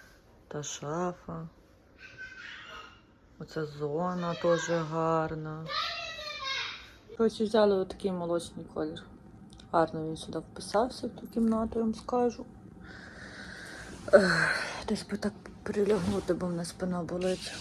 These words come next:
Хочу вам далі розказати, то що я вам мала розповісти, але ми тоді пос-, почали ставити той карниз і так далі.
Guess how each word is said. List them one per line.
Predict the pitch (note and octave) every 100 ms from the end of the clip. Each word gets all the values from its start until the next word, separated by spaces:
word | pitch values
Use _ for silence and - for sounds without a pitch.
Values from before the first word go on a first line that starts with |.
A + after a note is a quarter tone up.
| -
Хочу | G3 F#3+
вам | F#3 F#3+
далі | F#3 F3 F3+
розказати, | E3 - F3+ F3 G#3+ A3+ E3
то | D#3+ -
що | -
я | E3+
вам | E3+ E3
мала | E3 D#3 D#3+
розповісти, | D#3+ - E3 F#3+ F#3+ F3
але | D#3+
ми | D#3+ D#3
тоді | D#3 D#3+
пос-, | - - - - - - - - - - - - -
почали | - F3+ E3+
ставити | E3 E3 E3 E3+ - -
той | D#3+ D#3+ - - - - - - - - -
карниз | - E3+ F#3+ G#3 G#3 -
і | E3
так | E3+ F3+
далі. | G3+ A3+ D4 C4+